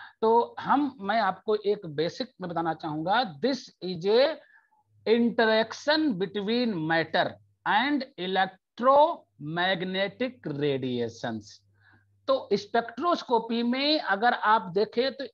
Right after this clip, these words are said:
एक प्रकार का, that is a, this is a one type of the interaction between matter and electromagnetic radiation। Electromagnetic radiation means,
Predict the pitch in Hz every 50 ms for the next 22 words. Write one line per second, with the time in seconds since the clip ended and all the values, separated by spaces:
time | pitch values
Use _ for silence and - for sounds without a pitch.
0 | - 202 240 247 247 - - 208 208 214 208 208 208 208 269 277 285 196 165 202
1 | 208 202 226 240 233 202 196 254 254 220 175 147 143 139 156 165 196 190 - 240
2 | 240 247 214 220 277 285 320 349 320 - _ _ _ _ _ _ _ _ _ _
3 | - 165 247 311 370 349 240 - 262 247 247 247 247 233 226 202 196 226 220 -
4 | 196 196 208 190 220 208 202 220 226 - - - - 294 302 302 285 214 170 196
5 | 196 202 208 190 196 233 254 277 302 311 339 320 - - _ _ - 143 147 160
6 | 175 208 220 220 - 277 294 302 - - - 185 185 214 226 233 226 226 - 190
7 | 196 202 208 208 - _ _ - 269 262 269 269 269 233 170 160 165 170 170 160
8 | 165 170 175 180 185 180 - 233 240 233 - - 151 135 135 139 131 123 123 120
9 | 117 113 110 - - 117 110 98 - _ _ _ _ _ _ - 233 247 240 240
10 | - - 269 269 254 226 196 185 175 160 160 156 147 143 147 - 151 135 135 127
11 | 127 123 117 117 120 120 120 113 - - 135 143 165 202 220 220 196 - 196